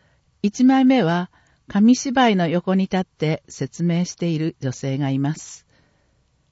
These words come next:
二枚目は、コカリナの演奏です。大勢の人が吹いています。三枚目は、エプロンをつけた人や中学生が輪になって一緒に遊んでいます。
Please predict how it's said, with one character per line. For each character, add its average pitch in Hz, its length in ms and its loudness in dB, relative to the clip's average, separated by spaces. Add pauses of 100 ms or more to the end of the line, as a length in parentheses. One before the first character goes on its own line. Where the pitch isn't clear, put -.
(420)
二 208 140 4
枚 269 240 6
目 254 160 4
は、 170 340 0
コ - 140 -4
カ 226 180 2
リ 240 100 0
ナ 233 140 2
の 226 300 0 (160)
演 180 180 2
奏 160 280 -2
で 160 100 -2
す。 - 180 -14 (100)
大 180 160 2
勢 185 220 0
の 147 140 -2
人 196 240 -6
が 180 120 -2
吹 156 200 -6
い 143 40 -8
て 135 120 -8
い 123 80 -4
ま 110 160 -6
す。 - 260 -18 (640)
三 240 280 4
枚 247 180 2
目 233 160 0
は、 156 320 -4
エ 240 100 0
プ - 140 0
ロ 185 140 2
ン 165 40 0
を 156 100 -2
つ - 120 -12
け 196 120 -6
た 151 140 -4
人 170 260 -8
や 151 200 -4
中 208 240 -2
学 214 200 -6
生 147 280 -4
が 139 200 -4 (440)
輪 208 160 -2
に 175 160 0
な 151 100 0
っ 156 40 -8
て - 360 -8
一 160 100 -8
緒 - 220 -6
に 185 320 -2
遊 165 260 -6
ん 165 120 -2
で 160 80 0
い 151 80 -2
ま 131 160 -4
す。 - 260 -18